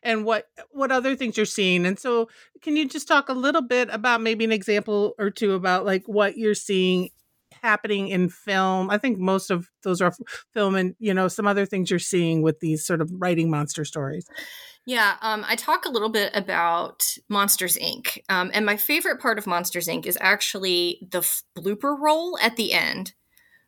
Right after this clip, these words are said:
Speaker 2: Um, and I know blooper reels are a thing that Disney and Pixar do, and they're delightful. Like, the idea of a blooper re-, reel for an animated film is hilarious,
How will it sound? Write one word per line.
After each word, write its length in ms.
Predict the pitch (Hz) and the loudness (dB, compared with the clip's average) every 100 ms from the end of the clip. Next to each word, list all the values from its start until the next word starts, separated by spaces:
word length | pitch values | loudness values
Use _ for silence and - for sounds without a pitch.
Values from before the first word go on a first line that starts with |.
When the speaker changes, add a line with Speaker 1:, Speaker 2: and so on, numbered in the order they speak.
| _ | _
Speaker 2:
Um, 380 | 202 180 175 175 - | -2 0 -2 -6 0
and 300 | 214 208 - | 0 0 -2
I 260 | 220 208 - | -2 -2 -4
know 280 | 240 302 320 | 0 2 2
blooper 320 | 233 262 285 | 0 -2 0
reels 260 | 240 220 214 | 0 0 0
are 80 | 185 | 0
a 60 | |
thing 500 | 180 - 175 170 170 - | -2 -2 -2 -2 -6 -6
that 400 | 185 170 151 - - - 214 | -2 0 0 -4 -10 -16 -12
Disney 640 | - 190 185 185 175 170 - | -4 0 0 0 -2 -2 -2
and 640 | 180 175 165 165 170 175 - - _ _ _ - | 0 0 0 -2 -6 -8 -10 -14 _ _ _ -6
Pixar 460 | 226 214 196 175 - | -2 0 2 0 -2
do, 540 | 175 160 170 170 - _ _ _ _ - | -2 -2 -2 -2 -6 _ _ _ _ -6
and 560 | 202 175 165 175 180 - - | -2 0 0 -2 -6 -14 -20
they're 440 | 185 202 190 185 _ - | -4 -2 -2 -4 _ 0
delightful. 760 | 190 156 156 156 - - - | 0 0 -4 -4 -6 -6 -2
Like, 160 | 214 214 | -2 0
the 140 | 247 | 2
idea 300 | 247 247 349 | 2 2 -2
of 80 | 302 | 0
a 80 | 262 | 0
blooper 440 | 196 226 226 214 | 0 -2 0 -2
re-, 220 | 175 170 - | -2 -8 -4
reel 280 | 196 190 | 0 0
for 140 | 190 202 | 0 -2
an 80 | 185 | -2
animated 480 | 175 180 180 165 170 | 0 0 0 0 -2
film 520 | - 160 151 165 - - _ _ | -2 -2 -2 -6 -12 -20 _ _
is 220 | 202 - | -2 0
hilarious, 880 | 202 175 160 156 - 85 - - | -2 -2 -4 -4 -6 -8 -2 -2